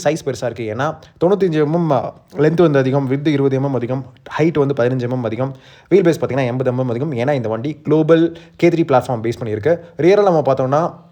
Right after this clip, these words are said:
ஆ, சி ஷேப்டு டெயில் லாம்ப்ஸ் கொடுத்துருக்காங்க. அப்புறம், ஆ, ஒரு லைட் பார் மாதிரியும் கொடுத்துருக்காங்க. ஈவன் டெயில் கேட் அப்டேட் பண்ணியிருக்காங்க.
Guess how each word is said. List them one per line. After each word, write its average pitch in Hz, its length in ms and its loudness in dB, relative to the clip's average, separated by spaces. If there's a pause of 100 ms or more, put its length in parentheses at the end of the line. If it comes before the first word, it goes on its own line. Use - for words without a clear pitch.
ஆ, 120 160 -2
சி 165 280 -6
ஷேப்டு 139 260 -2
டெயில் 123 300 0
லாம்ப்ஸ் 131 200 -2
கொடுத்துருக்காங்க. 123 460 -4
அப்புறம், 135 360 -4 (320)
ஆ, 117 160 2
ஒரு 127 200 2
லைட் 123 220 2
பார் 135 180 4
மாதிரியும் 120 360 -2
கொடுத்துருக்காங்க. 117 340 -2
ஈவன் 131 560 -4
டெயில் 147 180 0
கேட் 156 180 -2
அப்டேட் 135 260 -4
பண்ணியிருக்காங்க. 123 480 -4